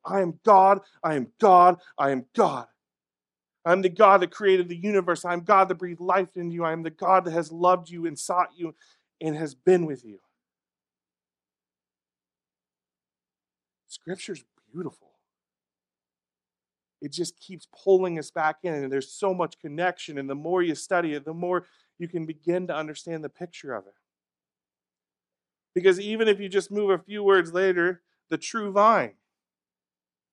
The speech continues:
you gotta go back to the Old Testament again. Israel was considered to be the vine.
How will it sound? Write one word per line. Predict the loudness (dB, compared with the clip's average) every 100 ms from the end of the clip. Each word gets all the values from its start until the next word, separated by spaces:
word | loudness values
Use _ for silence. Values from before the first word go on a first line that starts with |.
| _
you | -4
gotta | 0 4
go | 4
back | 8 8 6
to | 0
the | 0
Old | 0 0
Testament | -4 -4 -10 -8
again. | -6 -6 -6 -8 _ _ _ _ _ _ _ _ _ _ _ -8
Israel | -4 -4 -4 0 2 4 4 4 0 _ _ _ _ _ _ _ _ _ _ -8
was | -8
considered | -4 -6 -2 0 2 2
to | -4
be | -6
the | -4
vine. | 0 0 0 -4